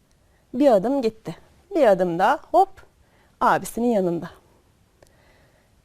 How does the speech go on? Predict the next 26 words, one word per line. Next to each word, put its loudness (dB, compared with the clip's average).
İşte -6
biz -2
buna -4
ondalık -2
sayıları -2
yuvarlama 2
diyoruz. -12
Bir 0
sayısal 4
örnek 2
ele -2
alalım. -8
Yirmi 6
beş 2
tam 0
binde 2
üç -6
yüz -4
yetmiş -6
beş -8
sayısını 4
önce 4
yüzde 8
birler 6
basamağına -2
göre, 0